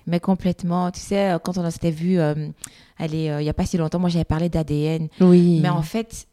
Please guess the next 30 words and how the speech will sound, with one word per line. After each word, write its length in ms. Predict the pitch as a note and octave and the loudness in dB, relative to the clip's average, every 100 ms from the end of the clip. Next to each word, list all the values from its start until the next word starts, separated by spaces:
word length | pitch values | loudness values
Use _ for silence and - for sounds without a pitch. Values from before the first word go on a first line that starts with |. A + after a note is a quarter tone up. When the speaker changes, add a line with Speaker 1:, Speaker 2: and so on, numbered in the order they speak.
| - | -8
Speaker 1:
mais 200 | F3+ E3+ | -4 -4
c'est 180 | - | 0
Speaker 2:
Qu'est-ce 140 | A#3+ B3 | 2 6
Speaker 1:
quand 80 | B3 | 8
Speaker 2:
que 40 | |
l'A 140 | G3+ | 10
D 140 | E3+ D#3+ | 8 8
N 240 | D#3+ F3+ | 8 6
pour 200 | F3 D#3+ | 4 -2
toi, 200 | - D3+ | -2 -2
dis-nous ? 380 | D3 D3+ D#3 D3 - _ - | 0 0 0 0 -6 _ -2
Speaker 1:
Mais 240 | G3 F#3+ - | 0 0 -4
écoute, 540 | F3+ - C4 - - - _ _ _ _ _ | -10 -8 -10 -10 -16 -18 _ _ _ _ _
tu 100 | - G3 | -6 -2
sais, 100 | A#3+ | 2
quand 140 | A3 | 0
tu 140 | G#3 F3+ | -2 -6
parlais 300 | G3 F#3 G3 | -6 -4 -2
d'être 260 | F3+ - | -2 -4
aligné, 560 | - F3 F3 F3+ G3 A3 F3+ | -2 0 0 2 0 0 -2
mais 160 | E3+ | -2
c'est 160 | - F#3 | -2 -6
ça, 240 | - F#3 G3 | -4 -2 -2
en 80 | F3+ | -2
fait. 280 | - E3 | -4 -6
Moi, 140 | - F#3 | -2 -2
je 100 | F3 | -2
ne 60 | |
sais 160 | E3+ F#3 | -2 -4
pas 420 | - A3 A#3 G#3 | 0 0 2 0